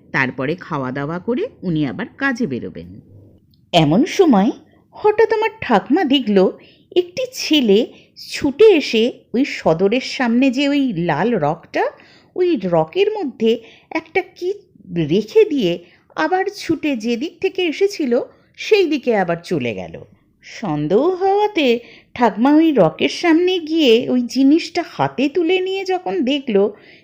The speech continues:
দেখল একটা ঢিল, ঢিলের গায়ে একটা কাগজ চিপকানো আছে, আর কাগজটাতে লেখা আছে,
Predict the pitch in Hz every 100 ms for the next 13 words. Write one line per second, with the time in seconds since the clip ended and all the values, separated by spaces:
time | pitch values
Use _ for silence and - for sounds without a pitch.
0 | - 262 330 349 381 370 - 254 262 -
1 | 320 311 175 - - 277 175 123 - _
2 | - 170 - 269 311 415 427 392 240 180
3 | - - _ 277 269 285 269 - 226 202
4 | 269 254 - - _ _ - - 285 277
5 | - 220 139 110 101 - 104 - - _
6 | _ 180 185 - 170 120 160 - 269 269
7 | 311 262 - 349 370 320 214 214